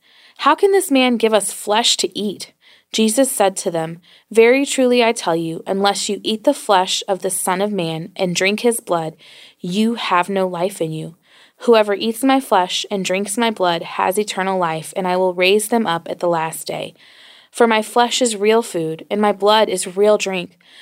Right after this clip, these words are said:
Whoever eats my flesh and drinks my blood remains in me, and I in them. Just as the living Father sent me,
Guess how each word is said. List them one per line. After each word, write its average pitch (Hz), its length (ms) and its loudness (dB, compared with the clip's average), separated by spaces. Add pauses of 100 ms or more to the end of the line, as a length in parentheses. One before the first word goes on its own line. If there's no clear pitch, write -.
(160)
Whoever 220 280 4
eats 220 320 -2
my 269 160 2
flesh 185 560 -2
and 190 160 -2
drinks 202 400 -2
my 233 180 2
blood 165 400 -4 (300)
remains 180 520 2
in 185 140 -2
me, 165 300 -8 (380)
and 185 120 0
I 165 160 2
in 175 180 -4
them. 170 360 -8 (600)
Just 240 460 2
as 202 160 2
the 190 140 2
living 202 320 4
Father 190 400 0
sent 190 260 -4
me, 170 300 -6